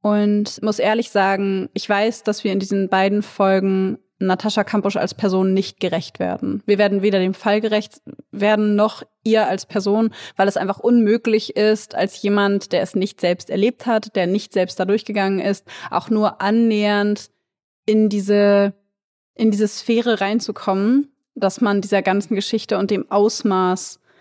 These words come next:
der Tat auch nur nahe kommt. Und, äh, das würde ich gerne vorab sagen. Wir fokussieren uns, wie gesagt, heute explizit darauf, wie sie das überleben konnte aus psychologischer Perspektive und aus psychologischer Perspektive, was genau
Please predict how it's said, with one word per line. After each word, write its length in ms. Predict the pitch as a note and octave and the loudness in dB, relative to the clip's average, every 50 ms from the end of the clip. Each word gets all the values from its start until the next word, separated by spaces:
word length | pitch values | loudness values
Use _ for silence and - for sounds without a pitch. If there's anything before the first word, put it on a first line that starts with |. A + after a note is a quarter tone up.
| _ _ - | _ _ -2
der 160 | - F#3+ F#3 | 0 0 0
Tat 520 | F#3 - - F#3 E3+ F3 F3 E3+ - - _ _ _ - | 0 -2 -2 -2 0 0 -2 -2 -6 -12 _ _ _ -4
auch 200 | - E3 - - | -4 -4 -2 -2
nur 120 | G3+ F#3+ | -4 -2
nahe 320 | F#3 F3+ F3+ F#3 F#3 F#3 F#3 | -2 -2 -2 -4 -4 -6 -8
kommt. 460 | - - - F#3+ - F#3+ - - _ _ - | -8 -8 -8 -6 -6 -8 -8 -10 _ _ -8
Und, 400 | - G3 G3+ G3 F#3+ F#3+ - - | -4 -2 -2 -2 -4 -4 -6 -4
äh, 120 | F#3+ F#3 | -2 0
das 180 | F#3+ G#3+ G#3+ - | 0 0 0 0
würde 120 | B3 A3 | -2 -2
ich 100 | A#3 - | -2 0
gerne 180 | - G#3+ G#3 G3+ | 0 0 0 2
vorab 240 | - G3+ - A#3+ - | 0 0 0 -2 -2
sagen. 380 | - A#3+ A3 G#3+ G#3+ G#3+ A3 - - - - - - - _ | 0 0 0 0 0 -2 -4 -6 -10 -20 -20 -20 -20 -14 _
Wir 120 | - A#3+ A#3 | 0 0 0
fokussieren 440 | - B3 - A#3 A3+ - A#3+ A#3 A3+ | 0 0 -2 -2 -2 0 0 2 2
uns, 180 | A3 G#3+ - | 0 0 0
wie 60 | A3+ | 0
gesagt, 500 | G#3+ G3+ G#3 G#3+ G#3 G#3+ G#3 - - - | 0 2 2 2 0 0 -2 -6 -6 -2
heute 300 | A#3+ A3+ A3+ A3+ - A3+ | 0 0 0 2 0 -2
explizit 520 | - G3+ - - - G#3 G3 - - G#3 - | -2 -2 -4 -6 -8 -8 -6 -4 -6 -2 0
darauf, 360 | G#3 F#3+ F#3+ F#3+ F#3+ F#3+ - | 0 2 2 0 0 0 -2
wie 120 | G3+ A#3 | -2 0
sie 120 | A3 A3 G#3+ | 0 0 0
das 160 | G#3+ G#3 - | 0 0 0
überleben 400 | G#3 F#3+ F#3+ G3+ G3+ A3+ A#3+ B3 | 0 0 2 2 2 2 0 -2
konnte 400 | - B3+ A3 A3 - A#3 F3+ - | -2 -2 -4 -2 -2 -2 -2 0
aus 280 | F#3+ F#3+ F#3+ F#3+ - - | 0 -2 -2 -2 -6 -10
psychologischer 640 | - - - - A3+ A3 A3 A#3 B3 B3+ - B3 G#3+ | -12 -12 -8 -4 0 0 0 0 0 -2 -2 -2 -4
Perspektive 800 | - A3+ G3+ - - F#3+ - - - - A#3 A3 B3 B3 A#3+ - _ _ _ _ _ - - _ | -2 -4 -6 -4 -4 -8 -8 -6 -4 -2 0 2 2 0 0 -2 _ _ _ _ _ -20 -14 _
und 440 | - A#3 A#3 B3 B3+ B3+ - - - | 0 2 4 4 4 2 2 0 -2
aus 200 | G3+ G3+ G3+ - | -2 -2 -2 -4
psychologischer 500 | - - G#3+ - A3 G3+ G3 G3+ A3 A3 | -6 -6 -2 0 0 0 0 0 -2 -2
Perspektive, 680 | G#3 G#3 G3+ G3+ G3 - - G#3+ F#3+ G3 G3 F#3+ F3+ - | -4 -4 -4 -4 -8 -4 -4 -2 0 2 4 2 2 2
was 280 | F3+ F#3 G3 G3 - - | 0 -2 -2 -2 -2 -4
genau 480 | - F#3+ F#3+ F#3 F#3 F#3 F#3 F#3 F#3+ | -2 0 0 2 2 2 2 0 -2